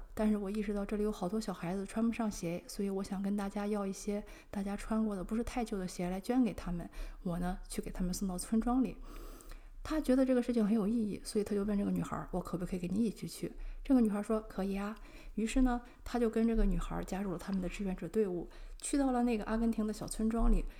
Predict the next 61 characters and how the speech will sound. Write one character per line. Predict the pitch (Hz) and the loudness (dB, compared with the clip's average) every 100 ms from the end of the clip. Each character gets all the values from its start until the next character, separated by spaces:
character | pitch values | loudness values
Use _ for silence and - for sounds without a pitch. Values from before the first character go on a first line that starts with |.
| - | -12
亲 | - 277 277 | 4 6 6
手 | 196 | 4
给 | 196 190 | 2 0
很 | - 165 | 0 -2
多 | 165 180 | 0 -2
从 | - 180 | -2 -2
来 | 202 | 0
没 | 208 | 0
有 | - | -2
穿 | - 226 226 | -2 0 0
过 | 196 | 0
鞋 | - - - | -2 -4 -4
的 | - - | -4 -4
当 | 190 196 | -4 -2
地 | - | -2
儿 | 123 | -4
童 | - 185 | -4 -8
穿 | - 175 | -6 -6
上 | 175 170 | -4 -6
鞋。 | - - - - - - - - - - - - - | -8 -10 -12 -16 -18 -2 -2 0 -6 -14 -18 -20 -8
这 | - | 0
件 | 262 240 | 2 2
事 | - 240 | -2 -2
情 | 226 | -2
呢， | 202 196 | -2 0
对 | 220 | -2
他 | 214 | -2
造 | 214 196 | -4 -4
成 | - | -4
了 | 196 180 | -6 -4
非 | 208 | -4
常 | 190 180 | -2 -2
大 | 180 | -4
的 | 160 160 | -4 -6
生-， | - 190 - | -6 -8 -8
呃， | - 170 170 | -6 -6 -4
心 | - 208 | -2 0
灵 | 190 | 0
上 | 208 | -2
的 | 185 | -4
冲 | - 233 233 | -2 0 0
击。 | - 240 - - - - | 0 -4 -4 -10 -18 -14
他 | - 254 | -6 -2
第 | 240 | 0
一 | 254 | 0
次 | - 226 | 0 -2
才 | 214 214 | -2 -4
知 | 208 202 | -4 -4
道 | 196 | -4
有 | 196 160 | -4 -4
人 | 165 196 | -2 -2
可 | 202 | -4
能 | 190 | -2
一 | 190 | 0
辈 | 220 202 | 2 2
子 | 151 | 2
没 | 160 | 0
有 | 156 | -2
穿 | - 190 | -4 -4
过 | 190 | -4
鞋。 | 180 - | -6 -8